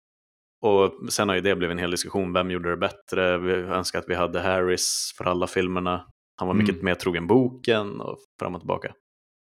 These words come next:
Speaker 1: Men de skiljer sig åt, det får man i alla fall säga.
Speaker 2: Ja.
Speaker 1: Eh, men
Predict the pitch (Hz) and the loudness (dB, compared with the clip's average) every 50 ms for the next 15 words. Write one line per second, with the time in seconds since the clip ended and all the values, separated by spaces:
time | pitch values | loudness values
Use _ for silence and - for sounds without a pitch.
0 | _ 123 131 135 - 156 143 113 95 90 - 87 - - 87 - 87 85 82 82 | _ -2 -2 2 4 6 6 6 4 2 0 -2 -4 -6 -6 -6 -4 -4 -6 -6
1 | - - 87 - - - 90 - _ _ _ - 107 92 82 - _ _ _ - | -6 -8 -6 -6 -6 -6 -6 -8 _ _ _ 0 0 0 0 -2 _ _ _ -4
2 | 101 92 92 92 90 92 92 98 - 123 120 123 123 120 | -2 0 0 0 0 -2 -2 -2 0 0 2 2 0 -2